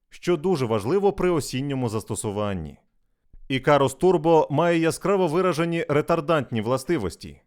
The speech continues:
а також це ефективний фунгіцид. В осінній період він забезпечує додатковий захист проти хвороб, зокрема проти фомозу.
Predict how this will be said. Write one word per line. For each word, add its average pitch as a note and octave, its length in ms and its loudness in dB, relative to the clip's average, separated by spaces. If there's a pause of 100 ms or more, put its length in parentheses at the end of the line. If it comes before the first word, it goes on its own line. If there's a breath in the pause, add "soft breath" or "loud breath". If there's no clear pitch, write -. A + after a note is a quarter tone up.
(220)
а A2 120 0
також A3 440 -2 (140)
це B3+ 200 -4
ефективний C#3 560 -2
фунгіцид. A2+ 680 -6 (680)
В G#2 120 -4
осінній G3 400 0
період F#3 600 -2
він D#3+ 180 -4
забезпечує F#3 640 0
додатковий F3+ 540 0
захист D#3 460 -4
проти C3+ 260 -2
хвороб, D#3 480 -2 (320)
зокрема G#2+ 580 -2
проти G#3+ 340 -2
фомозу. G2+ 640 -4